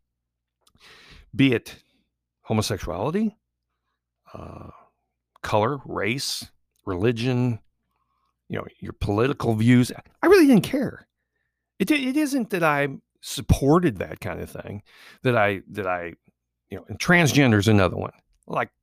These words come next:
please, are you kidding me? Transgender. That's all we talk about anymore. That's all we talk about. Transgender this, transgender that. We need to have boys playing girls' sports. It's, it's ridiculous. They're gonna end up running the, the, uh, women's sports,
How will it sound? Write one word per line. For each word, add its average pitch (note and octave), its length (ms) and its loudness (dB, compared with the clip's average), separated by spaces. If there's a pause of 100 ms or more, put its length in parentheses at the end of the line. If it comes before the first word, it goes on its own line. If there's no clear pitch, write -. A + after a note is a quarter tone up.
(100)
please, - 580 -4
are D3+ 80 0
you F3+ 140 0
kidding G#3 400 2
me? F#3 240 -2 (340)
Transgender. A2+ 640 2
That's C3+ 160 0
all A#3+ 100 6
we A3+ 80 6
talk D3+ 220 -2
about E2+ 240 -6
anymore. - 420 -12 (560)
That's - 80 -2
all C#4+ 140 4
we D4+ 100 2
talk B3+ 220 -2
about. - 240 -12 (440)
Transgender D3+ 640 2
this, G#2+ 200 0
transgender A2+ 800 -4
that. E2 260 -10 (300)
We B2+ 100 2
need C#3 120 4
to B2 80 0
have G2+ 180 0
boys A2+ 260 0
playing G2+ 280 0
girls' F2+ 300 -4
sports. E2 500 -8 (140)
It's, D3+ 200 -4
it's D3+ 160 0
ridiculous. A#2 640 0
They're C3+ 100 0
gonna D#3 120 4
end D3 140 4
up B2 120 0
running A#2+ 340 2
the, F#2 140 -6 (160)
the, F#2 260 -8
uh, E2+ 140 -10 (400)
women's A#2+ 380 4
sports, - 640 -6